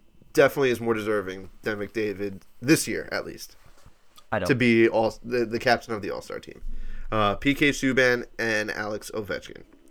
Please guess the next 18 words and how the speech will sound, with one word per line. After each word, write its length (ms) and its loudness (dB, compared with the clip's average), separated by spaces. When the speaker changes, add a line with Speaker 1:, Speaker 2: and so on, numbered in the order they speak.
Speaker 1:
Can't 240 2
wait 160 0
to 100 -6
see 480 -2
John 300 -4
Scott 400 4
back 260 0
in 520 -8
the 640 -8
competitions. 680 -10
Um, 560 -2
do 120 2
we 100 4
know 200 8
if 80 6
there's 220 4
any 160 2
crazy 680 2